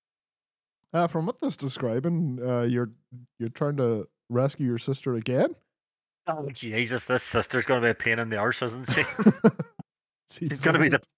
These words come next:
Speaker 2: Princess Peach of fucking <laughs> Tormented Souls.
Speaker 1: Oh, that's right. It turned out that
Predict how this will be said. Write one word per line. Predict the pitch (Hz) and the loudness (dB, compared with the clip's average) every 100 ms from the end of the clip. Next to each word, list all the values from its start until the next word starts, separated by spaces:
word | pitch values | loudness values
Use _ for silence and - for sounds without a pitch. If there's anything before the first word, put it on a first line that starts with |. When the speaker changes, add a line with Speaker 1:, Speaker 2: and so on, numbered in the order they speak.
| - | -2
Speaker 2:
Princess | 180 - 175 143 | 0 4 4 4
Peach | - 160 - 180 | 0 -4 0 -2
of | - | 0
fucking | - 156 160 139 123 180 - _ | -2 -2 -2 -8 -8 -8 -10 _
<laughs> | 240 - - | -2 -2 -4
Tormented | 202 170 143 151 131 | 0 2 0 -2 -6
Souls. | - 156 - 165 - - _ _ - - _ _ _ _ _ _ _ _ _ _ _ _ _ _ _ _ _ _ _ _ 135 | -2 -2 -2 -10 -8 -14 _ _ -20 -20 _ _ _ _ _ _ _ _ _ _ _ _ _ _ _ _ _ _ _ _ -10
Speaker 1:
Oh, | 143 151 | -8 -8
that's | 190 - | -8 -4
right. | 127 139 | -4 -2
It | 135 | -4
turned | - 175 | -2 -2
out | 139 127 | -2 -2
that | 127 127 | -4 -4